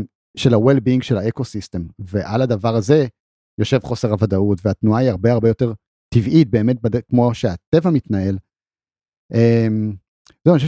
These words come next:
שאת יודעת, רק נסגור בעניין הזה של... אה, זה ממש מגניב לנו, ואנחנו כרגע באנרגיות מאוד גבוהות, אנחנו מאוד מתלהבים.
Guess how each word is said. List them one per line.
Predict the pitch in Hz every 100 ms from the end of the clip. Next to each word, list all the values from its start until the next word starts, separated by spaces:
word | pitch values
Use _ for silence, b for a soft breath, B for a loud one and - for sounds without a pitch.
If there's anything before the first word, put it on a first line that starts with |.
| 185
שאת | 170 143
יודעת, | 160
רק | 151 180
נסגור | 143 107 143
בעניין | 156 127 117 147
הזה | 151 123
של... | - 113 107 107 107 -
אה, | 110 104 104 101 98 - _ _ _ _ _ _ -
זה | 110
ממש | 123 156
מגניב | 175 135 135
לנו, | 147 135
ואנחנו | 107
כרגע | 104 127
באנרגיות | 139 113 131 139
מאוד | 120 131
גבוהות, | 107 113 131
אנחנו | 120 117
מאוד | 98 113 135
מתלהבים. | 131 107 95 87 113